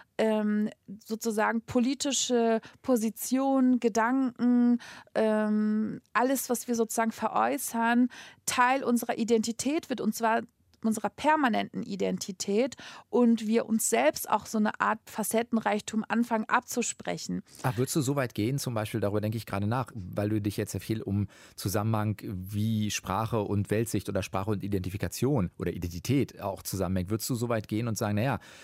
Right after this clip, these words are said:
Speaker 2: in dem Moment, wo ich mich vielleicht, egal in welchen Foren jetzt, äh, medial immer wieder auch, äh, hasserfüllt äußere oder so, führt es zu einer, also, äh, zu meiner Veränderung auch der Identität? Also wie immer, so wie ich mich äußere, verändert es natürlich auch mein Wesen?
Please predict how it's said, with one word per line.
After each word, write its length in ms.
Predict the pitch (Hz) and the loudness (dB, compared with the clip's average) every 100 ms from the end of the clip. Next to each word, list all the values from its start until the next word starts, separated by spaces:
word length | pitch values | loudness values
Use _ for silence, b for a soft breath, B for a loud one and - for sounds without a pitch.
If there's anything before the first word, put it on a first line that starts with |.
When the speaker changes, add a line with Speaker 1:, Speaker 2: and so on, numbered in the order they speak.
| B B - | B B -4
Speaker 2:
in 120 | 110 | 0
dem 140 | 120 | 2
Moment, 240 | 117 107 92 | 2 0 2
wo 100 | 120 | 0
ich 140 | 117 | 0
mich 160 | 120 - | -4 -2
vielleicht, 360 | 95 110 - | -2 -2 -4
egal 400 | 92 92 90 117 | -6 -4 -2 -2
in 160 | 101 95 | 0 0
welchen 400 | 104 110 120 104 | 0 0 -4 -4
Foren 380 | - 117 113 104 | -2 -2 0 0
jetzt, 280 | 98 - - | -2 -4 -4
äh, 80 | |
medial 380 | 101 101 107 101 | -2 0 0 0
immer 280 | 110 123 113 | 0 0 0
wieder 260 | 110 104 101 | 0 0 0
auch, 240 | 101 - | -2 -2
äh, 260 | - - 90 | -6 -4 -4
hasserfüllt 520 | 98 120 123 - 95 | -2 -2 -2 -2 -2
äußere 360 | 98 156 135 95 | 0 0 -2 -2
oder 200 | 98 104 | 0 0
so, 120 | 107 | -2
führt 340 | - 123 156 - | 0 -2 -2 -2
es 260 | 143 - - b b b | 0 -2 -8 b b b
zu 240 | - 139 147 | -4 -2 0
einer, 480 | 123 135 131 131 127 b b | 0 0 0 -2 -4 b b
also, 320 | 101 104 104 | -2 0 -2
äh, 160 | 110 107 | -4 -8
zu 300 | 113 - 143 | -4 -2 0
meiner 500 | - 113 117 120 123 | -2 -2 0 0 0
Veränderung 440 | - 110 139 139 | 0 0 0 0
auch 100 | 123 | -2
der 140 | 113 135 | -4 -2
Identität? 580 | 127 127 120 - 147 - | -2 -2 -4 -2 -2 0
Also 220 | 104 101 | -2 -2
wie 80 | 107 | -2
immer, 300 | 127 156 107 | 0 0 0
so 120 | 110 | -2
wie 60 | |
ich 100 | 113 | -2
mich 180 | 113 - | -2 -2
äußere, 280 | 110 120 135 | 0 0 0
verändert 300 | - 107 117 | -2 -2 0
es 60 | 113 | 0
natürlich 280 | 104 104 | -2 -2
auch 60 | 107 | -2
mein 200 | 101 92 | -2 0
Wesen? 460 | 92 117 139 180 | 0 0 0 -2